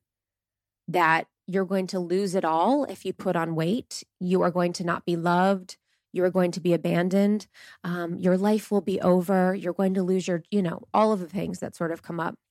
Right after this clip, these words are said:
And that energy that you have behind this conversation is actually doing way more harm than good.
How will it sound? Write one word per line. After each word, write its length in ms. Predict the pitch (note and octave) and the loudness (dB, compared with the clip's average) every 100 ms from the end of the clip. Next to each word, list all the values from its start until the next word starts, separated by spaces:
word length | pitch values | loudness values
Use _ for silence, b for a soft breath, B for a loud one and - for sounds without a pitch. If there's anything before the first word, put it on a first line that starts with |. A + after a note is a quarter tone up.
| - | -4
And 140 | G#3 | 0
that 180 | G#3+ G3+ G#3+ | 0 -2 -2
energy 420 | B3 D#4 A#3 A3 | 0 0 0 0
that 160 | G#3 | 0
you 120 | G3 F#3+ | 0 -4
have 360 | F3+ F#3 E3 | 0 0 0
behind 460 | F#3 E3 G3+ A3+ A#3 | -4 -2 -2 0 0
this 160 | G#3 | -2
conversation 720 | - F#3+ F3+ F3+ - F#3+ - F#3 | -6 -6 -4 -4 -2 -4 -2 -4
is 120 | - - | -4 -4
actually 500 | B3 - - C#4+ A3+ | -4 -4 -2 -2 0
doing 380 | G3+ G3+ F#3 | 2 2 2
way 240 | F3 F3 F#3 | 2 2 2
more 320 | F3 E3+ E3+ | 0 0 -2
harm 320 | F#3 F3+ F3 | 0 0 0
than 180 | E3+ E3 | -4 -4
good. 380 | - - - | -6 -6 -10